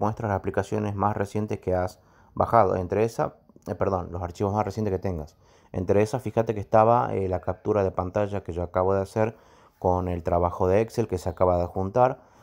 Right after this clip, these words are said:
Voy a darle a agregar archivo porque a veces necesitas subir el archivo original para que yo compruebe de que, bueno,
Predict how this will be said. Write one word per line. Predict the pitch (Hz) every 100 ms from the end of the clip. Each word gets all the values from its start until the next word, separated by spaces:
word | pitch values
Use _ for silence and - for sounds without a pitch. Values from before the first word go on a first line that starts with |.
| _ -
Voy | 98
a |
darle | 98 98
a |
agregar | 92 92 95
archivo | 98 - 127
porque | 107 90
a | 92
veces | 104 104
necesitas | 95 95 95 92 107
subir | - 95 101
el | 95
archivo | 90 87 107 101
original | 92 90 - 101 - -
para | 92 87
que | 85
yo | 90
compruebe | 92 92 110 104 90
de | 85
que, | 87
bueno, | 85 92 80